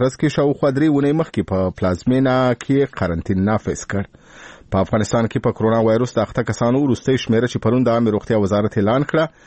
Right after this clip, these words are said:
اته سوه او څلوېښت کسانو ته لوړه شوې او په دې ناروغۍ تر اوسه دېرش کسان په افغانستان کې مړه شوي دي. دا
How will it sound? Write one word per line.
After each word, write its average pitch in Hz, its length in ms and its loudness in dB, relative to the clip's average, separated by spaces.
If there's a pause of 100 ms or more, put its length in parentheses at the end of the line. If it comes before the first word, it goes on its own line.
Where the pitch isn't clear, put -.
(340)
اته - 240 -6
سوه 110 180 2
او 92 140 0
څلوېښت 120 400 0
کسانو 107 400 -2
ته 90 80 0
لوړه 82 260 0
شوې 143 160 0
او 147 120 0
په 135 100 0
دې 117 120 4
ناروغۍ 107 320 0 (100)
تر 104 120 0
اوسه 117 400 0 (160)
دېرش 143 300 0
کسان 98 360 0 (120)
په 90 180 0 (140)
افغانستان 87 580 -2
کې 110 240 2
مړه 107 260 2
شوي - 300 -4
دي. 120 80 0 (720)
دا 98 100 2